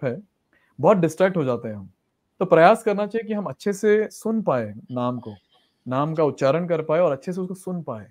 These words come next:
No, we should try our best। Maybe hundred and eight times जो हम करते हैं एक माला में, शायद दो तीन बार अच्छे से सुन लें,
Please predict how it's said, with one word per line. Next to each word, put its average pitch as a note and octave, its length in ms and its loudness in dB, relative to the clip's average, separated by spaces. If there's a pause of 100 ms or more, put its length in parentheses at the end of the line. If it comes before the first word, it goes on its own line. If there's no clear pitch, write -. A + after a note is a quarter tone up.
(140)
No, A2+ 80 -12
we C#3 100 -8
should D#3 180 -6 (100)
try E3 200 4
our C3 140 -8
best। - 220 -4 (640)
Maybe F3+ 180 6
hundred E3 220 2
and F#3 120 4
eight F#3 260 2
times F3+ 200 2
जो F3+ 100 0
हम F3 100 -2
करते D#3 280 -2
हैं D#3 80 2
एक D3+ 100 -6
माला C#3+ 260 0
में, C3+ 220 -8 (160)
शायद G#3+ 260 -6
दो E3 160 -2
तीन F3+ 160 -6
बार E3 140 4
अच्छे C#3+ 200 -6
से - 60 -16
सुन B2 220 -10
लें, - 120 -14